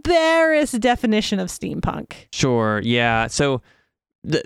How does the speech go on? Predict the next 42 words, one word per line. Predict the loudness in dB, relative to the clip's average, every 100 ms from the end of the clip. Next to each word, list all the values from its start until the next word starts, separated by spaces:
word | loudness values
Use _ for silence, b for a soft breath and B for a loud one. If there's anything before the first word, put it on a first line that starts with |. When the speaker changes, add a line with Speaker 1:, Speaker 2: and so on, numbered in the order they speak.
| -2
Speaker 2:
basically | 0 2 0 0 0
the | 0
main | 0 0
reason | 0 -2 -2
we're | -2
talking | -2 -2 -2
about | -2 -2
this | -4 -2
movie | -2 0 -2
is | 0 -2 -2
the | -4
train. | -2 -2 -4 -8 -12 -12 -2
Speaker 1:
Yeah, | -2 0
Speaker 2:
Right? | -2 -2 -4 -4
The, | 0
Speaker 1:
pretty | 2
much, | 0
Speaker 2:
the | 0 0
train | 2
Speaker 1:
yeah. | -2
Speaker 2:
itself. | 0 0 0 0
Speaker 1:
Mm-hmm. | 0 2 -2 -6 _ _
Speaker 2:
It's | -2 0
a |
big | 0 0 -2
steam-powered | -2 0 0 0 2 0 0
thing, | 0 0 0 -2 -6 _ _ _ _ _ _
and | -4 -2 -2 -2
it's | -4 -2
sort | -2 0 0
of |
futuristic | -6 _ -4 -2 0 -2 -2 -4 -2
in | -2
its | -2 0
own | 0
right. | 0 0 0 -2 -4
Speaker 1:
I'm | -2
not | 0 0
sure | -2
it's | -2
steam-powered, | -2 0 2 0 -2 -2
but | -4